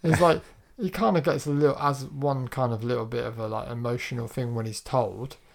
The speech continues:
But then, I know he's cheating on her and stuff, but it's just not, he just couldn't give two fucks. He's like, "Oh, well, she's dead.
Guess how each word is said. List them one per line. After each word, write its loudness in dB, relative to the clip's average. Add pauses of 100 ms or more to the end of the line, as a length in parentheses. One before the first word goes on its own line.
(540)
But -2
then, 0 (220)
I -4
know 6
he's 2
cheating -2
on -8
her -8
and -10
stuff, -10 (460)
but -2 (400)
it's 2
just -6
not, 0 (240)
he 0
just -8
couldn't -2
give 0
two -4
fucks. 0
He's -4
like, -2 (960)
"Oh, 12
well, 10
she's -2
dead. -2